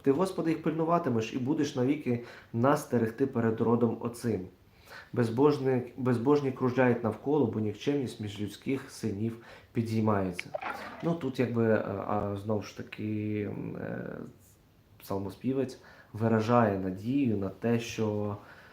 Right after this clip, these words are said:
Господь буде охороняти, е, своїх, о, ну, е, праведників і тих, кого утискають,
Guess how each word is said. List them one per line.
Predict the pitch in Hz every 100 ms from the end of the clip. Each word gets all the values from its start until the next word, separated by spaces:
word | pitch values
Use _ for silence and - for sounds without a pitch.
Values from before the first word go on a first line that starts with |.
| - - - - _ -
Господь | 110 - 131 110
буде | 120
охороняти, | 107 - 113 113 107 - 87 87 - - _ -
е, | 101 98 95 92
своїх, | - - 104 95 90 - _ -
о, | 107 107 110 -
ну, | 101 - _ _ _ _ - -
е, | - 101 -
праведників | 135 156 117 101 - 92 -
і |
тих, | 110 110 -
кого | - 92
утискають, | 92 - - - 147 143 139